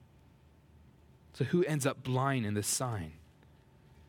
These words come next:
On those closing three verses, we see Jesus explain what this whole chapter has been about. He says, "For judgment I came into this world,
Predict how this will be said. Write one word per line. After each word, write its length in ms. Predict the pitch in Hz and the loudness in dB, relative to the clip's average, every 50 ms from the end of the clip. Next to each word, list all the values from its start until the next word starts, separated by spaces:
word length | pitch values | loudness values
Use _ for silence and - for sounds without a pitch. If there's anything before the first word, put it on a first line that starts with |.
| - - - - - - - - - - - - - - - - - - | -20 -20 -20 -20 -20 -20 -20 -20 -20 -20 -20 -20 -20 -20 -20 -8 -2 0
On 120 | 135 135 | 2 2
those 160 | 139 123 117 | 2 2 0
closing 440 | - - - 151 135 135 120 123 113 | 0 2 2 2 2 2 0 -2 -2
three 260 | - - - 135 123 | -2 0 2 2 2
verses, 440 | 117 104 123 117 117 - - 107 101 | 2 2 2 0 0 0 -2 -2 0
we 60 | 110 | 0
see 160 | 104 - 120 | 0 0 0
Jesus 380 | 110 98 - 120 117 110 110 - | 0 2 2 2 2 2 -2 -2
explain 640 | 120 107 - - - - - 123 123 120 117 113 107 | -4 -4 -4 -4 -4 -4 -2 0 0 2 2 0 0
what 140 | 98 104 101 | -2 -2 -2
this 160 | 107 101 - | -2 -4 -4
whole 340 | - - - 135 135 143 135 | -6 -6 -4 -2 -2 -2 -2
chapter 420 | - - 139 120 113 - - 113 | 0 0 0 0 0 0 -2 -2
has 140 | 104 101 98 | -2 -2 -2
been 140 | 101 95 90 | -2 -2 -2
about. 340 | 87 - 87 80 - - - - - - - - - - - - - - - - - - - - - - - - - - - | -4 -4 -6 -8 -8 -10 -16 -20 -20 -20 -20 -20 -20 -20 -20 -20 -20 -20 -20 -20 -20 -20 -20 -20 -20 -20 -20 -20 -20 -10 -6
He 100 | - 110 | -2 0
says, 220 | - - 104 95 | 0 0 0 -2
"For 220 | - - - 110 107 | -2 0 0 0 0
judgment 640 | 101 - - 127 120 120 113 - - 117 110 113 - - | 0 2 2 4 4 2 2 -2 -2 -2 -2 -2 -2 -4
I 100 | - 104 | -6 -6
came 260 | - - 120 110 101 | -4 -2 -2 0 0
into 220 | 101 98 95 - 98 | 0 -2 -2 -4 -4
this 240 | 92 90 - - | -4 -4 -4 -4
world, 320 | - 87 80 80 76 - | -6 -6 -6 -8 -10 -12